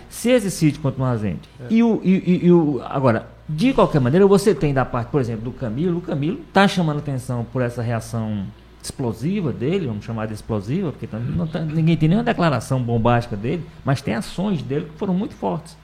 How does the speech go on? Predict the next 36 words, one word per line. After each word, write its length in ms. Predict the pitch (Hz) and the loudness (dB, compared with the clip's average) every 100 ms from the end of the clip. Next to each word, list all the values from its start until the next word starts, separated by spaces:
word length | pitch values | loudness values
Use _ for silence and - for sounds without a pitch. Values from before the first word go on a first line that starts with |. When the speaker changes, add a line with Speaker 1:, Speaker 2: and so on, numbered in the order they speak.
| - - - - | -20 -20 -20 -6
Speaker 1:
Essa 240 | 110 156 165 | -4 -2 -4
história 300 | - 190 190 | -2 -2 2
da 100 | 165 | 4
reunião 360 | 160 151 143 | 4 4 2
que 100 | 143 | 2
ele 80 | 131 | -2
fez 240 | 127 117 | 0 0
imediatamente 920 | 101 117 123 117 101 92 101 185 185 - - - - - - | 0 0 0 -2 -4 -4 -2 -2 -4 -14 -20 -20 -20 -20 -20
foi 280 | - - 170 | -10 -2 0
uma 120 | 370 | 0
resposta 460 | 254 208 - 196 - | -2 -4 -4 -6 -2
muito 320 | 208 214 - 480 | -2 -4 -6 -16
incisiva 640 | - - 381 165 226 190 | -14 -10 -6 -4 -2 -2
dele, 300 | 117 113 98 | -2 -4 -4
chamar 320 | - 123 123 | -4 -2 0
aquele 180 | 175 185 | 0 -4
pessoal 340 | 165 156 156 127 | -4 -2 0 2
todo, 160 | 135 | 2
botar 280 | 131 - 151 | 2 2 2
numa 160 | 156 131 | 2 2
mesa, 360 | 135 143 170 | 2 2 0
"Ó, 60 | 139 | 0
tô 120 | 165 | 2
reunido 340 | 156 151 151 | 2 2 0
aqui 200 | 147 160 | -2 -2
com 200 | 156 147 117 - - - - | -4 -6 -8 -14 -20 -20 -16
cinco 340 | - 185 202 | -6 -6 -4
ou 40 | 147 | -8
seis 240 | 135 120 | -8 -10
partidos." 600 | 113 101 160 156 120 - - | -12 -8 -6 -6 -8 -10 -2
Speaker 2:
É, 140 | 104 | -2
seis 400 | - - 139 160 | -2 2 4 6
mais 240 | 156 143 | 6 8
um, 160 | 147 190 | 6 6
depois 360 | 190 - 185 196 | 2 0 -2 -2
foi 180 | 202 | -2